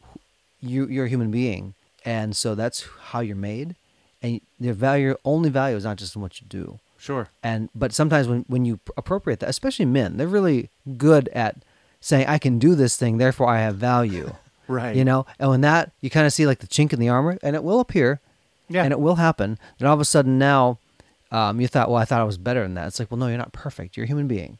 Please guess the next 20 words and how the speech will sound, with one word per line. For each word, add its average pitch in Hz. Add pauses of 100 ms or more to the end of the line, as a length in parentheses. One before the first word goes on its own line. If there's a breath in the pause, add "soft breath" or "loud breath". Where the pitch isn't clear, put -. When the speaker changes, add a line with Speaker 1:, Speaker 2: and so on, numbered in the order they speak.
(140)
Speaker 2:
Yeah. 247 (180)
Speaker 1:
And 120
that 131
should -
be 143
okay. 120 (280)
Speaker 2:
And 190
it's 180
okay. 196 (480)
Like, 151 (160)
you 151
can't -
be 120
perfect. -
Just, -
it's 135
just -
not 131
gonna 120
happen. 120